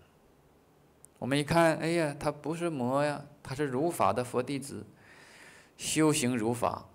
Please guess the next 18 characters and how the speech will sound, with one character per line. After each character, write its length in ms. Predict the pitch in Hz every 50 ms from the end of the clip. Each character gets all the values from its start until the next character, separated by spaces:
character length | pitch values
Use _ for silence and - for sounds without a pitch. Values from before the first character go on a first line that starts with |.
| - - - - -
如 240 | 113 107 104 107 113
理， 200 | 110 101 85 - - - - - _ _ _ _ _ _ _ _ _ _ _ _ -
而 140 | - 127 123
且 120 | 120 101
修 240 | 101 - - 131 131
行 200 | 131 117 123 123
有 180 | 120 107 85 80
成 400 | - - - 95 92 92 107 120
就， 260 | 120 139 139 - - - - - - _ _ _ _ _ -
乃 200 | 117 104 95 98
至 160 | 98 117 117
于 160 | 110 107 117
证 340 | 117 - - 156 135 110 104
得 140 | 95 95 95 92 - -
菩 400 | - - - - - 101 110 160
萨 240 | 180 - 156 135 110
果 240 | 101 - - - - -
位。 260 | 78 107 - - -